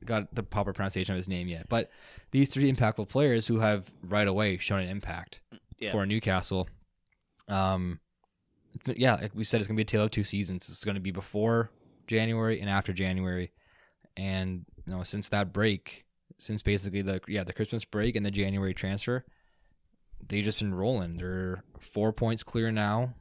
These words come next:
Speaker 1: of relegation. Um, only five points off of top, al-, almost top ten. They're eight points off of top ten.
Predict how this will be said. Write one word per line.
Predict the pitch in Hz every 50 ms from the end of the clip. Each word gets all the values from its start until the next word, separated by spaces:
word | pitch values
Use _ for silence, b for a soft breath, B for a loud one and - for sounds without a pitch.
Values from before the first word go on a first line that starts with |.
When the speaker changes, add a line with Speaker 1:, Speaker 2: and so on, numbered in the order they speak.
| -
Speaker 1:
of | - 87 98 95 98 98 98 90
relegation. | 95 101 98 98 90 95 95 101 107 - 120 123 131 131 - _ _ _ - - _ - - _ _ _ _ _ - -
Um, | 90 92 92 92 92 - -
only | 101 101 101
five | 95 - - 92 95 101 -
points | - - 98 95 98 - -
off | 92 92 - -
of | - -
top, | - - 110 101 - - - - - _ _ _ _ -
al-, | - 90 98 -
almost | 107 113 107 101 -
top | - 95 - -
ten. | - 104 95
They're | 87 90 -
eight | 104 107 -
points | - 101 101 -
off | 98 90 92
of | 87
top | - 90 - -
ten. | - 87 82 85